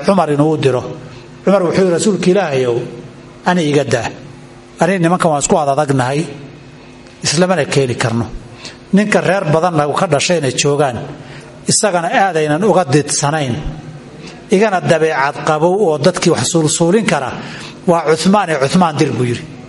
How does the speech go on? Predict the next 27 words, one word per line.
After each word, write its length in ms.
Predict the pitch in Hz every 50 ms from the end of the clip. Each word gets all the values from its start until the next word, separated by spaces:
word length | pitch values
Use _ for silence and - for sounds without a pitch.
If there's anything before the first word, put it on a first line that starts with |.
| - - - - - - - - - - - - - - - - - - - - - - - - - 254 254 254 254 254 - - - - - - 226 233 - - - - - - - - - - - - - - - -
Nabigu 220 | 202 220 202 170
Cuthmaan 340 | 143 139 - 190 208 202 185
buu 100 | 156 147
diray, 300 | 127 127 151 156 180 214 208 170 - - - - - - - - - - - -
Makuu 380 | 185 180 196 - - 175 175 190
u 20 | 202
dhaadhacay, 540 | 185 156 147 151 151 147 135 139 170 208 220 208 - - - - - - - - - -
uu 140 | 208 196 196
cumraystay, 760 | 147 151 160 160 156 151 151 151 143 - - - 190 196 214 214 208 - - - - - - - - - -
suuqa 500 | - - - - 240 247 233 240 - 202
waxaa 320 | 190 185 170 - 170 175 156
soo 220 | - - 220 240 208
gashay 420 | 160 170 143 - - 160 139 139 147 156 - - - - - - - - -
Cuthmaan 360 | - 165 - 196 202 202 180
in 140 | 175 165 156
la 80 | 147 139
dilay. 260 | 117 135 135 131 135 - 113 110 - - - - - - - - - - -
Qodobka 280 | - 202 208 180 147 -
soo 200 | - - 190 180
socdaa 320 | - - 175 147 147 147
marka 240 | 147 147 139 - 143
dhacay 280 | 139 139 123 131 143 147
oo 80 | 139 139
nabigu 340 | 160 185 180 151 135 120 113 - - - - - - - -
saxaabadii 680 | - - - - 139 117 147 165 175 202 196 170 156 147
oo 120 | 135 139
dhan 220 | 151 135 127 127